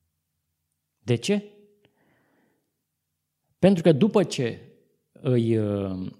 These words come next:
transmit eu informația pe care o dețin, pentru că eu sunt specializat în folosirea timpului și am vorbit despre timp, ce înseamnă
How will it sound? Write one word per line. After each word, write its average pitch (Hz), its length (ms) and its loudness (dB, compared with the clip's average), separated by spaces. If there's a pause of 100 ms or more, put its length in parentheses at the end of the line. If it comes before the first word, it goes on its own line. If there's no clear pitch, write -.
(100)
transmit 120 680 -4 (400)
eu 113 420 -4 (140)
informația 113 760 -6
pe 104 120 -8
care 104 260 -6
o 98 120 -6
dețin, 117 520 -6 (2250)
pentru 185 320 -2
că 175 120 0
eu 147 500 4
sunt 127 200 -4
specializat 113 680 -6
în 151 100 -4
folosirea 120 540 -6
timpului 123 440 -8
și 117 100 -12
am 117 100 -8
vorbit 120 260 -6
despre 147 300 -4
timp, 117 280 -8
ce - 120 -10
înseamnă 107 560 -4